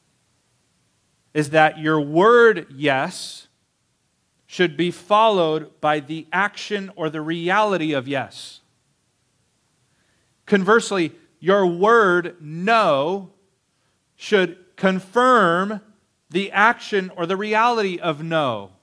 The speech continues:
No should be no. Yes should be yes.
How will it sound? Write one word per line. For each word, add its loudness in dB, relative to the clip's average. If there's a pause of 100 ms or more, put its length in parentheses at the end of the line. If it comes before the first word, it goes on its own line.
(180)
No 2
should -6
be -6
no. 0 (400)
Yes 0
should -4
be -12
yes. -8